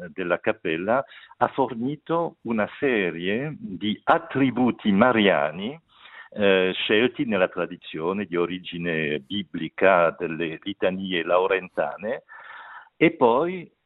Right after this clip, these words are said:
accanto alle formelle disegnate da Cucchi, ha scritto lui stesso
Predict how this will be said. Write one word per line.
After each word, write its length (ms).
accanto 1000
alle 400
formelle 600
disegnate 680
da 160
Cucchi, 480
ha 180
scritto 320
lui 300
stesso 600